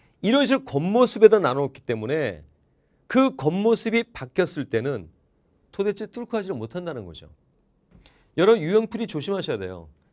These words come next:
딱 기출된 것 가지고 유형을 나누면 너무도 좋죠. 딱 길이 밝혀져요.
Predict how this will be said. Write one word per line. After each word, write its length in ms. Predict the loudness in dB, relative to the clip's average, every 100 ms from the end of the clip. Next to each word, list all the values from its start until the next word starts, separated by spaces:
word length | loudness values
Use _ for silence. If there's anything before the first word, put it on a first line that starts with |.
| _ 4
딱 380 | 6 6 4 _ _ _ -8
기출된 720 | -4 -4 -2 -2 2 4 8
것 180 | 6 6
가지고 500 | 0 0 0 -2 0
유형을 320 | 2 2 2
나누면 520 | 0 -2 -4 -6 -6
너무도 420 | -2 0 0 0 0
좋죠. 600 | 0 -2 0 0 0 -2
딱 320 | -2 0 0
길이 220 | -4 -4
밝혀져요. 760 | -2 -4 -4 -2 -2 -2 -6